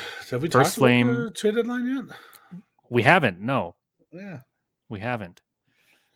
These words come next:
Speaker 2: Um, but he was the first Flame to score in his debut since, uh, Toffoli did it, um, after the Valentine's Day gift that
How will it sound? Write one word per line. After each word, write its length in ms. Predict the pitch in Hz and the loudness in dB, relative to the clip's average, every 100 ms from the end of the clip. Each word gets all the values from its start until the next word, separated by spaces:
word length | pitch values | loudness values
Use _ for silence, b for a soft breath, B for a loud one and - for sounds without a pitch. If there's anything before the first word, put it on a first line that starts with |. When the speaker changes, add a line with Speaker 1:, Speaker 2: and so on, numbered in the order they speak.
| _ | _
Speaker 2:
Um, 440 | 98 92 90 90 87 | -18 -16 -14 -14 -10
but 160 | 101 - | -10 -10
he 160 | - | -6
was 120 | 127 120 | -4 -2
the 60 | |
first 260 | - 123 - | 0 0 0
Flame 220 | 113 110 | 0 0
to 60 | 98 | 0
score 420 | - 107 101 101 | -2 0 2 0
in 160 | 92 | -4
his 220 | 90 95 90 | -8 -8 -8
debut 440 | 92 92 92 90 | -8 -6 -8 -8
since, 600 | - - 90 87 - - | -10 -10 -10 -10 -10 -10
uh, 300 | 85 85 82 - _ _ _ _ | -10 -10 -14 -18 _ _ _ _
Toffoli 360 | - 113 110 87 | -8 -2 -2 -2
did 120 | 85 | -8
it, 120 | 85 _ _ _ | -12 _ _ _
um, 360 | 98 87 87 90 _ _ _ _ _ _ _ _ _ _ _ _ _ _ | -14 -14 -16 -20 _ _ _ _ _ _ _ _ _ _ _ _ _ _
after 400 | 98 - - 87 | -20 -16 -12 -12
the 380 | 87 85 85 82 _ b b b b b b b b b b b - - | -12 -12 -14 -18 _ b b b b b b b b b b b -20 -4
Valentine's 540 | 101 101 90 92 82 | -2 0 -2 -6 -6
Day 160 | - 85 | -6 -6
gift 500 | 85 85 - - - | -6 -8 -8 -16 -10
that 260 | 92 87 | -10 -10